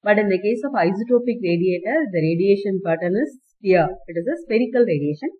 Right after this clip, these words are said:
pattern. Omnidirectional antennas are widely used for radio broadcasting antennas and mobile devices. These figures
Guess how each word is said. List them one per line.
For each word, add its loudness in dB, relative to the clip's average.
pattern. -6
Omnidirectional 4
antennas 0
are 0
widely -2
used -4
for -2
radio 0
broadcasting -4
antennas -2
and -2
mobile 0
devices. -4
These -2
figures 0